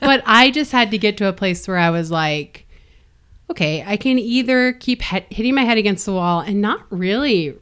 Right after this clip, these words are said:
enjoying my running anymore, or I can accept where I am and really enjoy it again. Like, I love training. I love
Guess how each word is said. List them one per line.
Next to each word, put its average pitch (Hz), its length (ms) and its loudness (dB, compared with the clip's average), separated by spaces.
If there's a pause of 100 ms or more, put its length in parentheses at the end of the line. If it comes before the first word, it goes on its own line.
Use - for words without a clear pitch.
(140)
enjoying 180 640 0
my 151 160 -2
running 165 380 -2
anymore, 143 680 -6 (200)
or 233 400 0
I 196 160 -2
can 196 200 -6
accept - 560 -10
where 208 120 -4
I 208 40 0
am 170 520 -2 (140)
and 185 360 -4
really 220 360 -2
enjoy 196 440 -2
it 202 100 -4
again. 147 340 -8
Like, 202 180 -8
I 220 240 -2
love 180 540 -4
training. 190 760 -6 (680)
I 180 160 -4
love 226 260 -2